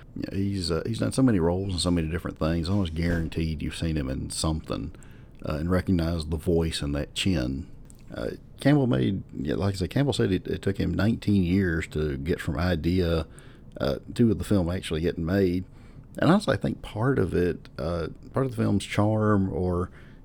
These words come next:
I think in my case, part of the, the reason I had trouble getting into it is it has a very eighties B movie feel to it. Um,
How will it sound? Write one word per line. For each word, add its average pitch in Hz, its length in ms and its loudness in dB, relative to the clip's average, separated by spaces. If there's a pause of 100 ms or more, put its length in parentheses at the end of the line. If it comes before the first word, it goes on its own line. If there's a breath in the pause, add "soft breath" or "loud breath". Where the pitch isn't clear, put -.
(140)
I - 60 -20
think 95 120 0
in 85 60 2
my 85 160 0
case, 85 240 -2
part 92 220 -2
of 85 120 -2
the, 80 240 0
the 80 140 -6
reason 87 280 0
I 87 60 -2
had 87 140 -2
trouble 85 240 -2
getting 80 180 -2
into 80 380 0
it 80 100 0
is 87 300 0 (380 loud breath)
it - 40 -16
has 123 120 2
a 123 40 4
very 101 340 4
eighties 85 720 0
B 87 280 2
movie 76 600 0
feel 85 420 2
to - 300 -4
it. - 220 -8
Um, 78 380 -2